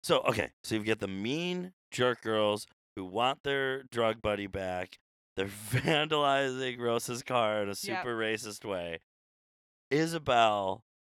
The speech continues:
Speaker 1: is there when Rosa
Speaker 2: Mm-hmm.
Speaker 1: discovers her car. And she says, like, "I think it was these two girls for this reason."
Speaker 2: Yep.
Speaker 1: Next time we see Isabel and Rosa, they're in a cave, and the two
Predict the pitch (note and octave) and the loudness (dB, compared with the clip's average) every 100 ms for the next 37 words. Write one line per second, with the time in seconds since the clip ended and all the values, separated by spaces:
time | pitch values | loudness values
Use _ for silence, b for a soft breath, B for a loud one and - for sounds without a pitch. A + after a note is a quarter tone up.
0 | _ _ A2 G2+ F#2 A#2 A2 F#2 D#2 C#2 | _ _ -4 -4 0 2 4 2 -2 0
1 | F#2+ F#2+ G2 G2 F#2 F#2 E2 D#2 - F2+ | 0 2 4 2 2 -2 -4 -6 -6 -6
2 | - F#2+ E2+ E2+ D#2+ F2+ - F#2+ E2+ C#2 | 0 2 2 -2 -4 -4 0 2 2 0
3 | C#2 - _ _ _ _ G2 F2+ - B2+ | -8 -18 _ _ _ _ -2 0 -4 -6
4 | B2 - G2 F2+ E2+ D#2+ - G2 G#2 G2 | -8 -4 -2 -2 -6 -12 -4 0 0 0
5 | G2+ F#2+ F2+ E2 F#2 F2+ - F2+ E2+ F2+ | -8 -8 -8 -8 -10 -10 -8 -6 -2 -2
6 | E2 - F#2 F2+ E2 D#2 E2+ E2+ D2+ C#2+ | -4 -2 0 2 0 -4 -6 -8 -8 -10
7 | F3+ - _ _ _ _ F2+ A2+ B2+ - | -12 -14 _ _ _ _ -2 0 2 2
8 | C#3+ D3+ D3+ - C#3 A#2+ B2 A2 G#2 G2 | 0 0 -2 -4 -4 -4 0 0 0 -2
9 | F#2+ F2+ F2 - F2+ F2+ F2+ F2 - F2 | 0 0 -2 -4 -6 -2 -2 -2 -4 -6
10 | E2 D#2+ - _ _ _ - A2 C3 C3 | -6 -8 -10 _ _ _ -2 0 0 -6
11 | - - A#2+ G#2 F2+ F2 E2+ - _ _ | -10 -4 0 0 -2 -8 -12 -18 _ _
12 | _ - F2 E2+ - - B2 A#2+ A#2+ A2+ | _ -12 -10 -12 -12 -4 -2 -2 -4 -6